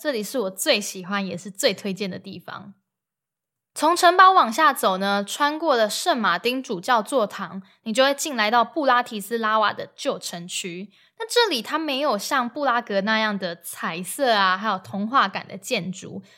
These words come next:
而是看起来比较没有那么活泼，带有点灰色啊、咖啡色啊、淡黄色的这种，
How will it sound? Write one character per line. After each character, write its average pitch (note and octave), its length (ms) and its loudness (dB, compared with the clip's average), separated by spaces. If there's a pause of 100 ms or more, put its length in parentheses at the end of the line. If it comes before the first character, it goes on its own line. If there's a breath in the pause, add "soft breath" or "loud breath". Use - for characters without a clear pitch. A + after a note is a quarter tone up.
而 B3 120 -2
是 E4 100 -2
看 F4 240 -2
起 B3+ 100 -4
来 G3 140 2
比 G3 140 -6
较 C4+ 180 0
没 A#3 240 -2
有 D#4 120 0
那 C#4+ 120 -2
么 C4 100 -2
活 G3+ 220 -4
泼， G#3+ 300 -2 (260 loud breath)
带 D4+ 160 2
有 A3+ 140 2
点 F#3+ 200 0
灰 B3+ 300 0
色 B3+ 280 0
啊、 G#3 220 4
咖 A3+ 220 -6
啡 A3+ 180 -4
色 A#3 240 0
啊、 G3 200 0
淡 G#3+ 240 -4
黄 F#3+ 260 -4
色 G#3 180 -2
的 - 320 -8
这 A3+ 140 -4
种， D3+ 360 -8